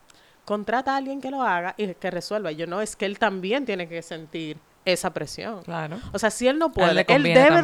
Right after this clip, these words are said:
Speaker 2: también.
Speaker 1: con-, de contratar a alguien y hacerlo, porque cuál es la, o sea, somos un equipo. Yo no puedo resolver todas las cosas. Y tampoco puedo, eh, hacerme cargo de más cosas. Todo lo contrario, este estrés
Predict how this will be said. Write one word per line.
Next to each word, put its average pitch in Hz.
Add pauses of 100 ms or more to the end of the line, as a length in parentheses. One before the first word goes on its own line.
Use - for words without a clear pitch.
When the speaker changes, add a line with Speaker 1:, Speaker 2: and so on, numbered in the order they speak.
Speaker 2:
también. -
Speaker 1:
con-, 240
de 202
contratar 214
a 226
alguien 196
y 247
hacerlo, 262
porque 214 (140)
cuál 226
es 240
la, 240 (180)
o -
sea, 226
somos 262
un 262
equipo. 254 (340)
Yo 254
no 277
puedo 247
resolver 185
todas 202
las 170
cosas. - (680)
Y 214
tampoco 208
puedo, 196 (120)
eh, 165 (120)
hacerme 202
cargo 160
de 160
más 175
cosas. 233
Todo 240
lo 254
contrario, 233
este 262
estrés -